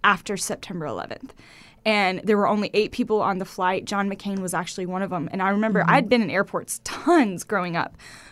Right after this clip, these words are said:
Speaker 1: but that was the first time that the security was so tight.
Speaker 2: Yeah.
Speaker 1: I'd, I'd never seen, you know, security guards walking around with the dogs and, and the guns. And,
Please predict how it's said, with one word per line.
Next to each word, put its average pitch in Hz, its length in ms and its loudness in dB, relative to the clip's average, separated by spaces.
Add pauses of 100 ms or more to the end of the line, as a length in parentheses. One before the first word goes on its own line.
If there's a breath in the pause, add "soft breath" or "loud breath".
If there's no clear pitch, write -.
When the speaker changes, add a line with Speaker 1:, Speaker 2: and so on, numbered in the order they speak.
Speaker 1:
but 190 100 -4
that 233 100 10
was 247 100 4
the 220 80 -2
first - 380 2
time 214 460 -2 (340 soft breath)
that 208 180 0
the 208 80 -4
security 220 600 2
was 180 160 -2
so 208 420 2
tight. 208 520 -4 (260 loud breath)
Speaker 2:
Yeah. 185 120 0
Speaker 1:
I'd, 170 280 0
I'd 208 180 0
never 214 260 0
seen, 214 580 -2 (180)
you 214 240 -6
know, 180 420 -6 (160)
security 220 580 0
guards 202 520 2
walking 196 340 -2
around 180 220 -2
with 170 80 -10
the - 80 -10
dogs 226 580 6
and, 170 360 -6 (540)
and 196 120 -4
the 190 60 -6
guns. 208 500 2
And, 190 200 -4